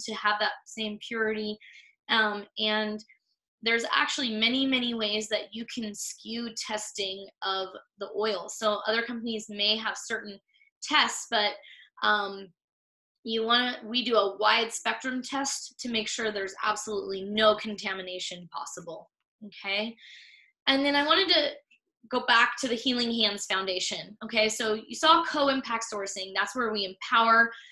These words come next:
um, large networks of small farmers, and we do not own our own farms. And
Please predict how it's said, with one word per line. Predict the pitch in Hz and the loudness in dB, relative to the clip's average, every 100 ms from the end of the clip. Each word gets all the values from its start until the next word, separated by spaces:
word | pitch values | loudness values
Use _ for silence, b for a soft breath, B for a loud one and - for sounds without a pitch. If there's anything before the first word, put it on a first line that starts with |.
| B _ - - | B _ -20 0
um, | 226 196 190 - | 2 4 0 0
large | 214 254 247 | 6 6 6
networks | 240 220 226 226 - - - | 2 4 2 2 -4 -14 -4
of | 220 202 196 185 - _ - | 2 4 4 -2 -10 _ -18
small | - - 240 240 233 226 - | -14 -4 0 2 4 2 0
farmers, | 294 320 285 202 196 233 - B B B _ | 6 6 6 2 -2 -6 -8 B B B _
and | 233 247 | 0 2
we | 240 | 0
do | 233 | 0
not | 262 269 311 330 330 | 4 8 8 8 4
own | 262 269 262 | 0 0 0
our | - 226 220 | 6 8 8
own | 233 240 233 233 - - | 2 -2 -2 -4 -8 2
farms. | 254 240 185 185 214 - - | 6 6 6 -2 -14 -14 -2
And | 226 226 220 214 | 0 2 0 -6